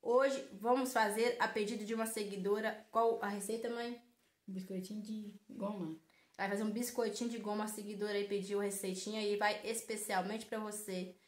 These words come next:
Speaker 1: E pra todos vocês aí que gostaram do biscoitinho de goma, ó, uma ótima receita.
Speaker 2: Biscoitinho é quebrador, né?
Speaker 1: Quebra,
Speaker 2: Vai.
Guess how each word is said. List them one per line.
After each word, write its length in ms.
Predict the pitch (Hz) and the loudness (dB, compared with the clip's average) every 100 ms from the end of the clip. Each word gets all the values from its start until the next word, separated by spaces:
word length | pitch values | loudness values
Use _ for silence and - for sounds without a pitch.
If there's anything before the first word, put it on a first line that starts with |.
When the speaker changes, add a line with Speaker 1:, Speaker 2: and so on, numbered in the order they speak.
| _ _ | _ _
Speaker 1:
E 80 | 208 | -6
pra 200 | 220 214 | -2 2
todos 260 | 254 294 | 4 4
vocês 460 | 320 320 320 262 247 | 4 4 6 4 6
aí 180 | 233 240 | 4 2
que 340 | 247 240 233 - _ _ | 0 -4 -6 -14 _ _
gostaram 380 | 240 214 - 214 | 2 2 4 2
do 60 | 208 | 2
biscoitinho 480 | 220 226 208 - 214 | -4 -2 -2 -2 -4
de 100 | 208 | -2
goma, 320 | 208 240 240 | 2 4 6
ó, 200 | 247 254 - _ 208 | 6 2 -10 _ -2
uma 200 | 202 220 | 4 6
ótima 280 | 254 277 | 4 4
receita. 720 | 247 247 240 208 196 185 - - | 2 2 -2 -2 -2 -4 -8 -12
Speaker 2:
Biscoitinho 400 | - 190 208 214 | -8 -6 -4 -4
é 60 | 220 | -4
quebrador, 560 | 233 233 233 214 240 247 | -2 0 0 2 0 0
né? 200 | 269 285 - - | -2 -6 -10 -6
Speaker 1:
Quebra, 240 | 202 220 | -2 2
Speaker 2:
Vai. 240 | 202 196 | 0 -2